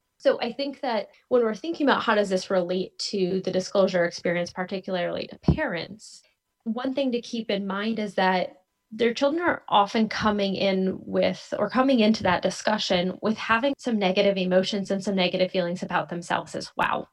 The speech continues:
And when individuals are entering these conversations, that they're often bringing their own self-views as well.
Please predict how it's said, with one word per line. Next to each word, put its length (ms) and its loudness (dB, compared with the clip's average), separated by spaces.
And 320 2
when 320 6
individuals 560 4
are 300 2
entering 340 0
these 160 -2
conversations, 1000 0
that 180 4
they're 320 4
often 320 2
bringing 400 0
their 220 2
own 200 0
self-views 580 -2
as 180 -6
well. 320 -2